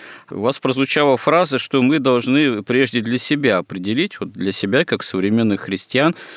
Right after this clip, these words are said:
что такое действительно справедливость. Наверное, нам надо вот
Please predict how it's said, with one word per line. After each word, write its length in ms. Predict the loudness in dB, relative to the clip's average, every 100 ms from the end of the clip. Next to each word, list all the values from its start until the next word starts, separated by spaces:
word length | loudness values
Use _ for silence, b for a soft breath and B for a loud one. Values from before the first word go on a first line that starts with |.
| B
что 400 | -4 0 2 0
такое 440 | -4 -2 0 0
действительно 440 | -2 -4 -4 -4
справедливость. 880 | -6 -2 0 0 -2 -4 -8 -12 -12
Наверное, 440 | -6 0 0 2 2
нам 260 | 4 2
надо 300 | 2 0 -2
вот 300 | -4 -8 -12